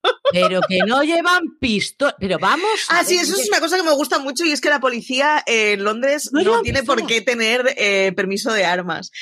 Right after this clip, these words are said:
Speaker 1: Tienen que pasar por un curso especial que no todos los agentes pasan, con lo cual no todos los agentes tienen armas.
Speaker 2: Y
Speaker 1: Y es una
Speaker 2: obviamente
Speaker 1: cosa
Speaker 2: lo
Speaker 1: que me parece
Speaker 2: mejor para
Speaker 1: maravilloso.
Speaker 2: enfrentarse, lo mejor para enfrentarse a un tiroteo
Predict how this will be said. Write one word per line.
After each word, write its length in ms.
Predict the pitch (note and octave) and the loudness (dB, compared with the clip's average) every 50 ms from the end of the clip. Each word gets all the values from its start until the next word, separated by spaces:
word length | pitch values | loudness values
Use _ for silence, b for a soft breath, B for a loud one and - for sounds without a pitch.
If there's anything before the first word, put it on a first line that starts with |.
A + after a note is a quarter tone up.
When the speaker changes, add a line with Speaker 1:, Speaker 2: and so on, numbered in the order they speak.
| B B B _ | B B B _
Speaker 1:
Tienen 180 | C#4 B3 A3+ | -4 -4 -2
que 80 | A#3 - | -2 -2
pasar 220 | - C4 C#4 C4+ | -2 -2 -4 -4
por 120 | C4 C#4+ C4+ | -4 -4 -4
un 80 | C4+ | -4
curso 200 | A#3 C4 B3 B3+ B3+ | -4 -6 -6 -6 -6
especial 400 | A3+ B3 A3+ F#3+ G3+ G#3+ G#3 G#3+ | -6 -6 -8 -4 -2 -2 -2 -2
que 80 | A#3 | -4
no 120 | A3+ G#3 F#3+ | -6 -4 -2
todos 220 | G#3 A3 A3 G#3 | 0 -2 0 0
los 160 | A3 A3+ G3+ | -2 -4 -4
agentes 420 | A3 G3+ - G#3+ G3 F3+ G#3 G#3 - | -6 -6 -6 -8 -8 -8 -8 -10 -6
pasan, 380 | - G3+ G#3+ A3+ - G#3 G#3+ | -4 -4 -4 -2 -4 -4 -4
con 140 | A3+ A#3 F#3+ | -2 -2 -2
lo 120 | F#3 F#3 - | -2 -2 0
cual 260 | - F#3 F#3 G3+ G#3 | 0 0 0 0 -2
no 120 | A3 G#3+ | -6 -4
todos 180 | - G#3+ G3+ G#3 | -2 -2 0 0
los 160 | G3 G3+ G3+ | -2 -2 -4
agentes 380 | G#3 F3+ - G3 F3+ F#3+ F#3 - | -8 -8 -10 -10 -10 -10 -10 -8
tienen 320 | G#3 G3 F#3+ F3+ E3+ E3+ | -6 -4 -4 -4 -2 -4
armas. 400 | E3 E3+ E3 E3+ D#3+ D3 F3+ - B B B B B B B _ _ _ | -4 -4 -4 -8 -10 -12 -12 -16 B B B B B B B _ _ _
Speaker 2:
Y 100 | - E3+ | -6 -2
Speaker 1:
Y 20 | F#3 | -2
es 40 | F#3 | 0
una 40 | F3+ | 2
Speaker 2:
obviamente 300 | A3 A3+ A#3 C4+ D4 D#4+ | 2 0 0 2 2 2
Speaker 1:
cosa 60 | D4+ | 2
Speaker 2:
lo 60 | B3 G#3+ | 0 0
Speaker 1:
que 40 | |
me 60 | F#3+ F3+ | -2 -2
parece 60 | F3+ - C#4 | -2 0 0
Speaker 2:
mejor 80 | E4+ G4 F4 | 0 2 2
para 40 | F4+ D#4 C#4+ | 2 2 2
Speaker 1:
maravilloso. 240 | C4+ B3+ A#3+ F3 A#3 | 2 0 0 -2 -2
Speaker 2:
enfrentarse, 800 | A#3 G#3+ G#3 G#3 B3+ D4 D#4+ D#4 - - A#3+ F#3 C#3+ - - _ | -2 -2 -2 -2 -2 -2 -2 -4 -4 -4 -2 -2 -2 -4 -8 _
lo 120 | - B2+ B2 | -14 -12 -10
mejor 280 | A#2 A2+ - C#3+ B2+ | -10 -10 -10 -12 -8
para 160 | B2 F3 F3 F3+ | -6 -6 -6 -6
enfrentarse 520 | F3+ F#3 F#3 F3 F3+ G3+ A3 A3+ - G3 | -6 -8 -12 -8 -6 -8 -8 -6 -6 -8
a 80 | C#3 - | -6 -6
un 120 | D3 C3+ | -6 -8
tiroteo 580 | D#3+ E3+ F3+ A3 G#3 A3+ C4 C4 C#4 D4+ G4 | -6 -4 -2 -2 0 0 0 2 2 2 0